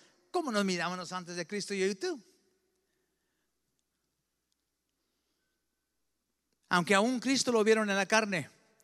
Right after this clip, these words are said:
dijo, "Ya no lo vemos así". ¿De-, desde cuándo? Desde ese momento. Usted sabe, hermanos, tenemos mucho testimonio en la Escritura. Cuando Cristo llega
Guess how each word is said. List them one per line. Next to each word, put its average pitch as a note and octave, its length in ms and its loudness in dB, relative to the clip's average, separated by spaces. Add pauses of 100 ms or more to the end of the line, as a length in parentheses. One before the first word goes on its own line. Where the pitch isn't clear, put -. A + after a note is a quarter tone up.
(680)
dijo, D3+ 200 -2
"Ya F3 120 4
no A3+ 100 6
lo F#3+ 100 6
vemos F3 240 2
así". F3 360 2 (800)
¿De-, - 160 -10 (220)
desde E3+ 240 -4
cuándo? F3 440 0 (320)
Desde C#3+ 260 -2
ese D#3+ 120 4
momento. C#3 500 -2 (1900)
Usted G#3 200 2
sabe, A3+ 260 4
hermanos, G#3 340 0
tenemos G#3 320 -2
mucho G#3 260 -4
testimonio G3 400 0
en G3+ 60 0
la F#3 60 4
Escritura. G3 420 0
Cuando F3 260 -4
Cristo G#3 300 -2
llega F#3 400 0